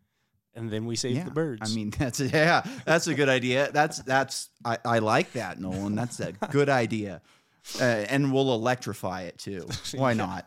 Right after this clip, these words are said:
Speaker 2: You know, we'll just kill all the birds. <laughs> I don't think that thing would help. <laughs> I think it would make the
Speaker 1: Yeah.
Speaker 2: fucking
Speaker 1: And, uh,
Speaker 2: situation worse. <laughs> Anyways, um, let's get into it.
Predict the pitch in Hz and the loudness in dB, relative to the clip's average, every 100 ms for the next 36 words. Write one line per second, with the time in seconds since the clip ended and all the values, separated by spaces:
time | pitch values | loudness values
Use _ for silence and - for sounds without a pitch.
0 | _ 127 117 104 101 - _ _ _ _ | _ 0 2 2 -2 -6 _ _ _ _
1 | - 139 147 143 117 - 127 107 104 92 | -12 -2 0 0 -2 -2 0 0 0 -2
2 | 82 95 85 95 - - _ _ _ - | -4 -6 -8 -8 -10 -12 _ _ _ -20
3 | _ _ 220 - - - - - - _ | _ _ -16 -14 -20 -18 -20 -20 -20 _
4 | _ - _ _ - 214 262 143 131 160 | _ -20 _ _ -18 -16 -16 -4 -2 0
5 | 156 156 139 - 139 127 113 139 107 - | -2 -2 -2 -2 -2 -2 -2 -2 -4 -6
6 | - 147 123 - 151 - 139 131 127 113 | -4 -4 -4 -8 -8 -6 -4 -4 -6 -8
7 | 110 139 - 95 151 123 117 - 131 - | -6 -6 -8 -12 -10 -8 -8 -6 -6 -4
8 | 120 127 - - 90 92 120 - 165 - | 0 0 -2 -6 -10 -4 -2 0 -2 -2
9 | - - - _ _ - - 147 _ _ | -4 -4 -8 _ _ -18 -16 -20 _ _
10 | _ - - _ _ _ _ _ _ _ | _ -20 -20 _ _ _ _ _ _ _
11 | - 143 135 110 101 95 107 - _ _ | -2 2 2 2 2 2 -2 -8 _ _
12 | _ - 127 123 123 113 95 80 73 _ | _ -4 4 6 6 6 2 -4 -8 _
13 | _ _ _ _ 139 196 - 131 104 95 | _ _ _ _ -10 -8 -8 -6 -4 -4
14 | 85 78 - | -6 -10 -12